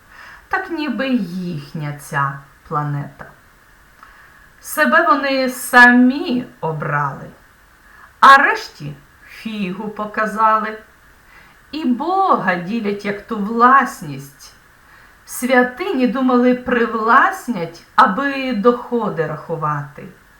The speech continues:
Гнилі личини приховати під ризами, коштовними хрестами.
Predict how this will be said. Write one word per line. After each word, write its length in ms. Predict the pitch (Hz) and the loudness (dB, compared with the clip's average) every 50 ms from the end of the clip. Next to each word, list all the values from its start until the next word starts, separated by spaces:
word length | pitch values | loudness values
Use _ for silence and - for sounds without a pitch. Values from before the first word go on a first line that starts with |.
| _ _ _ _ _ | _ _ _ _ _
Гнилі 580 | - 170 151 196 220 214 208 202 220 214 214 202 | -14 -10 -8 -6 -6 -4 -4 -4 -4 -4 -4 -4
личини 800 | 202 196 - 190 - - - - 233 240 240 208 180 175 165 165 | -4 -2 -4 -4 -6 -8 -8 -4 -2 -2 -2 -2 -2 -4 -6 -6
приховати 1120 | - - - 170 170 160 - - 180 165 160 170 190 226 240 233 233 - - 185 175 190 - - - _ _ _ _ _ | -8 -8 -8 -6 -6 -6 -4 -4 -4 -4 -2 2 4 4 4 4 2 -2 -6 -8 -8 -10 -12 -18 -20 _ _ _ _ _
під 220 | - 196 180 156 160 | -10 -10 -8 -6 -6
ризами, 920 | 160 151 156 160 170 202 247 254 254 233 202 208 214 202 190 180 196 196 - - _ _ _ | -6 -6 -6 -6 -4 -4 -2 -2 -2 -4 -4 -4 -4 -4 -4 -6 -8 -10 -12 -16 _ _ _
коштовними 680 | - 156 143 - - - - 156 151 156 151 151 156 151 | -10 -8 -8 -8 -10 -8 -6 -6 -6 -6 -6 -6 -8 -8
хрестами. 1080 | - - - 151 143 - - - - - 160 156 165 185 233 233 226 220 220 214 202 | -10 -10 -10 -10 -10 -10 -12 -16 -4 2 4 6 6 6 6 4 2 0 -4 -8 -10